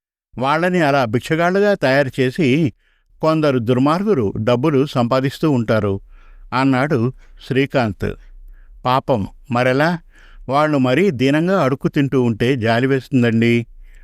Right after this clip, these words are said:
అంది. "ఏదన్నా తినుబండారాలు ఇవ్వు, బిస్కెట్లో లేకపోతే అరటిపళ్ళో. ఇలా అయితే కనీసం వాళ్ళ ఆకలైనా తీరుతుంది.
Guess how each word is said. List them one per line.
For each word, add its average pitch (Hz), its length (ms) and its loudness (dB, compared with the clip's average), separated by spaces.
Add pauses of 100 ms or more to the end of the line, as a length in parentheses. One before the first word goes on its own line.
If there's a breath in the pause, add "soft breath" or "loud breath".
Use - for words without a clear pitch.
(140)
అంది. 117 420 -2 (1000)
"ఏదన్నా 175 560 0
తినుబండారాలు 156 800 0
ఇవ్వు, 120 380 0 (460 soft breath)
బిస్కెట్లో 156 640 0
లేకపోతే 143 500 -2
అరటిపళ్ళో. 127 680 0 (480)
ఇలా 143 200 2
అయితే 147 320 0
కనీసం 143 580 0 (140)
వాళ్ళ 135 260 0
ఆకలైనా 135 720 0
తీరుతుంది. 110 680 0